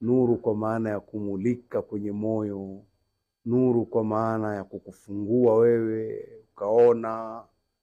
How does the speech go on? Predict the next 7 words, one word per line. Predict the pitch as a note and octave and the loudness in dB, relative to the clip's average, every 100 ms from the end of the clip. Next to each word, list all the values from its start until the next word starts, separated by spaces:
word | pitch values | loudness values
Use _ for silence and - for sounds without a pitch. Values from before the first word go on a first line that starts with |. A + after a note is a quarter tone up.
| _ _ _ _ _ _ _ _ _ _ _ _ _ - | _ _ _ _ _ _ _ _ _ _ _ _ _ -12
Maana | G2+ A2 | -8 -6
yake | A2+ A2+ | -6 -8
ni | G2 | -10
kwamba | - G#2+ G2 F#2+ - _ _ _ _ | -8 -8 -8 -12 -18 _ _ _ _
pana | G#2 G2+ G2+ | -10 -8 -8
vitu | F#2 A2 - | -8 -8 -8
vikubwa | G2 G2 - C3+ C3 B2+ B2 | -12 -12 -4 -4 0 0 0